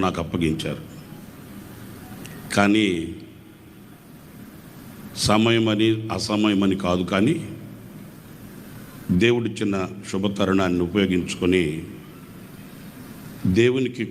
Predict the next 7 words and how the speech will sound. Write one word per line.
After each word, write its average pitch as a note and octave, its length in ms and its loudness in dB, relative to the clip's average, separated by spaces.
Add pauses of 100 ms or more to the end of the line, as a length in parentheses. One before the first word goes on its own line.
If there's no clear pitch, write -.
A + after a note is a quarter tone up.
కృతజ్ఞత A2+ 500 0 (160)
చెప్పుటలో G#2 520 4 (1300)
మనం F#2 240 6
వెనక్కి F#2 340 2
తీసేవారం E2+ 640 2
కాదు. C#2+ 240 -2 (2250)
మరి F#2 140 6